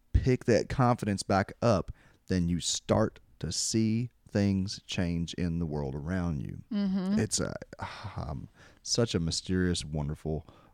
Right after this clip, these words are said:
Speaker 1: life that we live. Um, an amazing thing about confidence, just like your story you're relating there, is that it's,
Speaker 2: Mm-hmm.
Speaker 1: it, confidence is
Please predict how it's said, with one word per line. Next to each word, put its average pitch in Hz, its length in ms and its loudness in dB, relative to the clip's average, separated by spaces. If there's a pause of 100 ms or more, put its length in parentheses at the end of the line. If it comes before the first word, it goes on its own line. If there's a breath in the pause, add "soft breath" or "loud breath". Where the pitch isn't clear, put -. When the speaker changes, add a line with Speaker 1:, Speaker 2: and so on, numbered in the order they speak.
Speaker 1:
life 80 500 -4
that 64 160 -4
we 76 160 -2
live. 78 420 -2 (140)
Um, 101 120 -2
an 98 100 -4
amazing 107 480 2
thing 107 180 2
about 92 180 2
confidence, 92 400 -2
just 101 220 -2
like 95 200 0
your 95 80 -2
story 95 340 2
you're 92 140 4
relating 90 480 2
there, 95 240 2
is 87 140 -2
that - 140 4
it's, 101 160 4
Speaker 2:
Mm-hmm. 180 240 -2
Speaker 1:
it, 110 280 2
confidence 147 640 2 (720)
is 110 240 4